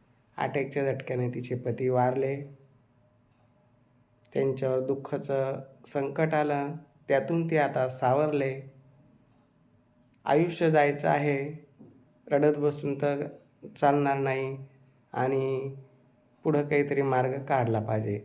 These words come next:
एक वर्ष त्यांनी थोडासा विचार, शांतता ठेवली, म्हणजे, अ, अशा अवस्थेमध्ये, अ,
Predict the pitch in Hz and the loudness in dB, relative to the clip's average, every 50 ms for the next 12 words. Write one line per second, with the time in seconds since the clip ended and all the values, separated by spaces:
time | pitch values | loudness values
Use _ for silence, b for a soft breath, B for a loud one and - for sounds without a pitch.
0 | - - 143 139 - 147 143 143 139 139 139 143 143 135 135 127 135 135 135 135 | -6 -4 -4 -4 -2 0 0 0 0 -2 -4 -6 -4 -4 -4 -4 -2 -2 -2 -2
1 | 135 139 139 - - 135 139 - - 143 135 - - - - 71 71 73 85 - | -4 -4 -6 -8 -8 -6 -6 -6 -6 -8 -10 -8 -8 -6 -6 -6 -6 -6 -8 -10
2 | - B B B B B B B B B - - 147 143 147 147 156 160 156 165 | -10 B B B B B B B B B -4 0 0 2 2 0 0 -2 0 0
3 | 160 160 156 156 139 135 131 135 135 135 131 127 123 123 127 - - 156 - - | 0 0 0 0 0 0 0 0 0 0 0 0 0 2 0 0 -2 -4 -8 -12
4 | - - 147 143 139 139 143 - - 135 139 - - 165 165 165 165 165 165 165 | -12 -6 -4 -2 0 -2 -2 -2 -2 -4 -4 0 0 2 2 4 4 4 4 4
5 | 170 170 151 151 156 160 160 160 151 147 151 147 147 151 147 147 151 156 B B | 6 6 4 4 4 2 0 0 -2 -2 0 0 0 0 0 0 -2 -4 B B
6 | B B B B B B B B B - | B B B B B B B B B -6